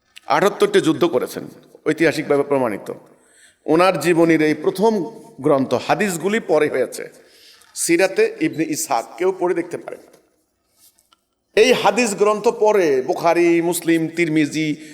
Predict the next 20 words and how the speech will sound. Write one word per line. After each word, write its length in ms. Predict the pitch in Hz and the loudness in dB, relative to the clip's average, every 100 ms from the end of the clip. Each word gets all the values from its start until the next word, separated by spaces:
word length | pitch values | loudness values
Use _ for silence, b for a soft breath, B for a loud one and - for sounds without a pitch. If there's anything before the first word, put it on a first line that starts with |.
| B | B
আবু 220 | - 143 160 | -4 0 4
দাউদ, 420 | 147 151 156 151 | 4 4 2 -2
নাসাই, 520 | 147 - 156 156 156 | -2 0 2 2 2
ইবনে 200 | 151 151 | -2 -2
মাজা, 420 | 143 143 135 156 | 0 0 4 4
এগুলি 240 | 165 240 285 | 4 0 0
পরে। 400 | - 175 98 - - - _ b b b b b _ | 2 0 0 -8 -16 -20 _ b b b b b _
তাফসির 640 | 196 190 - 254 262 262 262 | 0 2 2 2 2 0 -2
আরও 300 | 160 170 269 | 0 2 2
পরে, 300 | 294 185 131 | 2 0 0
দুই 160 | 170 | -4
তিনশো 300 | 185 208 202 | -4 -4 -4
বছর 220 | 247 214 170 | -2 -2 -4
পরে। 320 | 113 - - b b b b | -6 -10 -16 b b b b
ফেকা 340 | - 190 240 269 | -2 0 2 2
গ্রন্থ 420 | 220 262 254 262 | 4 4 4 4
এভাবে 580 | 277 - 240 190 233 240 | 4 4 4 4 4 0
দুই, 120 | 196 - | -2 -4
দুশো, 180 | 185 190 | -4 -4
তিনশো, 400 | 190 175 165 - | -4 -2 -2 -2